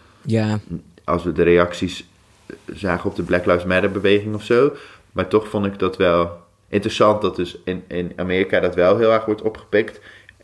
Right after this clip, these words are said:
Speaker 2: En, en, ehm, ja, in Nederland een stuk, of in, in Europa een stuk minder. Maar ik vond het gewoon supergoed. De clip zat supergoed in elkaar. Of de, de, de, de,
Speaker 1: Act.
Speaker 2: de performance zat supergoed in elkaar.
Speaker 1: Ja.
Speaker 2: Ja.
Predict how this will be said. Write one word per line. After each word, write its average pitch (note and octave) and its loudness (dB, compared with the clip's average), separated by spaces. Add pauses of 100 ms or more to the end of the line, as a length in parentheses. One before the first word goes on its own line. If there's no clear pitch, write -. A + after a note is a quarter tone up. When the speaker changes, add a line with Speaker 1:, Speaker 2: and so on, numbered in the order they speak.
Speaker 2:
En, F2+ -4
en, F2 -2 (160)
ehm, E2+ -2 (960)
ja, F2 -2
in F2 -6
Nederland F2+ -2
een - -18
stuk, - -4 (140)
of F#2 -2
in, F#2 2
in F#2+ 2
Europa F#2 4
een F2+ -2
stuk F2+ -4
minder. F2 -6 (580)
Maar - -2
ik - -14
vond G#2+ 2
het - -2
gewoon G#2+ 2
supergoed. G#2+ 2 (160)
De - -4
clip A2 4
zat G2+ -6
supergoed G2+ -2
in F#2+ 0
elkaar. F2+ -2
Of G2 0
de, - -6
de, F2+ 2
de, E2 0
de, E2 -2 (320)
Speaker 1:
Act. - 0
Speaker 2:
de F#2 -4
performance A2 2
zat G2+ -2
supergoed G#2+ -2
in F#2+ -2
elkaar. F2+ -4 (1040)
Speaker 1:
Ja. A2+ 0
Speaker 2:
Ja. - -8